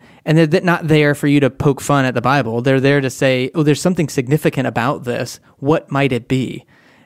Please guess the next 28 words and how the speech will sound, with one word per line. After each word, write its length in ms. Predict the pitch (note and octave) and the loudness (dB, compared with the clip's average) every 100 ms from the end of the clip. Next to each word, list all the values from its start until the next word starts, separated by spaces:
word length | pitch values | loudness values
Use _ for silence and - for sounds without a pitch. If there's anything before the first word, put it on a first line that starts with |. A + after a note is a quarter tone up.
| _ | _
And 200 | C#3 C3+ | -2 -2
it, 140 | C#3 - | -4 -6
it 140 | C#3+ | -4
sort 180 | D#3+ D3 | 0 0
of 80 | B2+ | 0
helps 380 | - F3 E3 | -2 -2 -2
you 80 | D3+ | -4
point, 360 | C#3 - E3+ E3+ | -6 -6 -6 -4
it 100 | D3+ | -6
points 380 | - E3+ F3+ - | -4 -2 -2 -2
you 120 | C3 | -2
in 100 | B2+ | -2
the, 200 | B2+ - | -4 -6
in 120 | C#3 | -6
the 80 | B2+ | -6
direction 500 | B2 A#2+ C3 - B2+ | -4 -2 -4 -4 -6
of 140 | A#2+ B2+ | -6 -4
where 160 | B2+ | -4
the 100 | A#2 | -4
text 340 | - B2 - A#2+ | -6 -8 -8 -12
is 120 | A2+ | -8
going 560 | B2 B2+ C3+ A2+ A2+ - - - _ | -4 -2 -2 -6 -10 -14 -20 -20 _
and 180 | C#3 B2+ | -6 0
what 200 | D3 B2+ | 0 0
it's 120 | - | -8
trying 240 | - A#2+ A#2+ | -4 -2 -2
to 80 | |
say. 580 | A2+ - A#2+ B2 - - | -6 -4 0 0 -2 -8